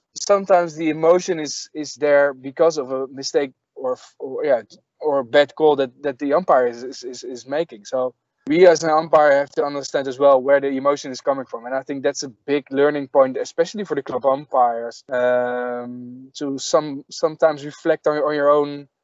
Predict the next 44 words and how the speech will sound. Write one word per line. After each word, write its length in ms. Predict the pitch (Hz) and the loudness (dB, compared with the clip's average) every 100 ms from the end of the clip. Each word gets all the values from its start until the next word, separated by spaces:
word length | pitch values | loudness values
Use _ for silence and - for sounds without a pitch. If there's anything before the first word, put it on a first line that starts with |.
| _ - | _ -12
performance 460 | - 160 175 165 127 135 | 0 4 4 2 -4 -8
as 80 | 131 | -4
an 60 | |
umpire 440 | 135 160 143 131 127 123 | -6 0 2 2 0 -6
and, 100 | 127 131 | -10 -12
and 80 | 127 147 | -10 -10
just 120 | 143 | -8
to 60 | 135 - | -8 -6
see, 120 | 139 135 | -2 0
"Okay, 200 | 147 131 127 | 2 2 4
guys, 160 | 135 156 | 2 0
this 160 | 143 143 | -6 -6
is, 60 | 139 - _ _ _ _ 135 151 | -6 -8 _ _ _ _ -8 0
maybe 220 | 185 226 226 220 | 0 0 -2 -2
this 120 | 185 208 | -2 -4
is 40 | - 214 | -2 0
something 280 | 190 196 180 | 2 0 2
that 120 | 165 135 | 2 4
I've 360 | 117 143 185 202 | 2 2 2 0
done 100 | 208 208 | 2 2
wrong," 180 | 254 349 - _ | 2 0 -14 _
<laughs> 300 | - - 185 | -14 0 2
and, 120 | 156 156 | 2 -4
uh, 280 | 147 156 151 | 0 0 0
and 80 | 156 156 160 | -2 -6 -6
maybe, 220 | 151 147 143 _ _ _ _ | -4 -4 -6 _ _ _ _
and 120 | 185 160 | 0 4
not 100 | 180 - | 4 6
straight 200 | 180 160 | 6 8
away, 120 | 156 147 | 6 4
"That's 200 | 156 - | 0 -4
a 60 | 147 | -10
mistake 260 | - 151 143 | -2 -2 -2
of 80 | 131 | -8
the 100 | 131 175 | -2 0
coach." 160 | 143 147 147 | 0 0 -2
No, 60 | 135 - 139 151 | -4 -6 -14 -12
maybe 160 | 170 175 | -10 -6
that's 180 | 170 - | -8 -6
the 60 | 160 151 | -6 -2
emotion 300 | 151 156 143 | -2 -2 -6
of 100 | 131 131 | -6 -2
the 80 | 127 | -2
umpire 440 | 139 135 123 123 | -2 -2 -2 -2